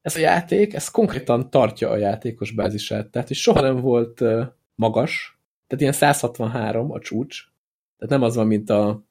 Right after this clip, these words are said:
mondjuk a Lawbreakers-nél igaz, ez P C-s játék, hogy így volt egy csúcs, hogy fú, most nagyon sokan játszok, ez egy pff,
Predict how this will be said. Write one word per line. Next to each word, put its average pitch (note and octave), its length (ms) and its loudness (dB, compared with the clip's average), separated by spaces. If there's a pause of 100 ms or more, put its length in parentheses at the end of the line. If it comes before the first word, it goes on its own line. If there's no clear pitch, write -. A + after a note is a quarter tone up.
(500)
mondjuk A2 200 -4
a A2+ 80 4
Lawbreakers-nél G2+ 640 0
igaz, A2 200 -4
ez A#2+ 160 -10
P B2 180 -6
C-s - 220 -8
játék, A2 320 -6
hogy G#2+ 120 -4
így G#2+ 80 -2
volt D3 240 6
egy A#2+ 100 0
csúcs, C3 300 -2
hogy - 140 -18
fú, G#3+ 180 0
most C#3+ 180 0
nagyon A#2+ 200 0
sokan - 280 -2
játszok, - 300 -4
ez - 100 -10
egy G#2 100 -6
pff, - 280 -12